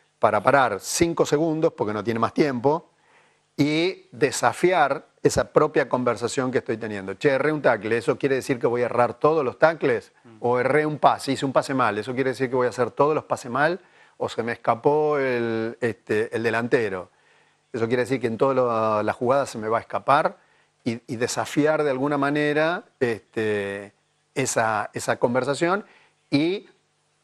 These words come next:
Speaker 1: generarme en mí una conversación que me lleve a, a, a, a diseñar un futuro inmediato mejor, ¿no? No, la, la, la próxima no se me pasa,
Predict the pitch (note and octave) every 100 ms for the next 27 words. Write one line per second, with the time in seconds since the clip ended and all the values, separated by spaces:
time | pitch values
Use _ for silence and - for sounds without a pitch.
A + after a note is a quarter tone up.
0 | _ _ - - A#2 C3+ E3 C#3 B2 A#2
1 | - A#2+ C3+ D#3 F3+ - C3+ C#3+ C#3 C#3+
2 | C3+ D3 - F3 G#3+ - C3 D3+ D3+ A#2+
3 | B2+ C3 D#3+ D3+ G#2+ G#2+ G2+ G2 G2+ -
4 | G2+ G#2 A#2 A#2 - A#2 C#3 C#3+ B2 C3
5 | G#2+ C#3 C#3 B2 B2 C3 C3 B2 A#2+ G2
6 | F#2 F#2+ E3+ D#3 F#2+ G2 A#2+ F3+ _ _
7 | _ B2 G#2+ - A2 G#2+ - B2+ A2 -
8 | D#3 D#3 D3 C#3 A#2 A2 A#2+ G#2+ G2+ B2+
9 | - C3 A#2+ A2 G#2 G#2